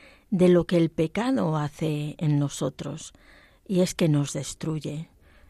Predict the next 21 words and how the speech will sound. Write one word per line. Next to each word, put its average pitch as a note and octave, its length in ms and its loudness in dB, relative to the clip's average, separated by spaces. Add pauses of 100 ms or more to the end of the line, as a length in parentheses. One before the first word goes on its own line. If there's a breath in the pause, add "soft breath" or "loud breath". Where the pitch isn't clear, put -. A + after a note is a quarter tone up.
(100)
nos D3 160 -4
destruye, F3+ 800 0
nos E3 340 -2
hace E3 260 -6
sufrir, F3 880 -2 (480 loud breath)
eh, F3 540 2
entra F#3+ 360 6
el E3 140 2
desorden E3 720 4
en D#3+ 200 4
nuestra D#3 480 0
vida E3+ 380 0
y E3+ 200 2
el D#3+ 220 0
caos F3 600 -2 (380 loud breath)
que F#3+ 120 8
nos D#3+ 220 6
lleva A#3+ 320 4
a C#3+ 60 -2
la C#3+ 160 -4
destrucción. C#3 880 -8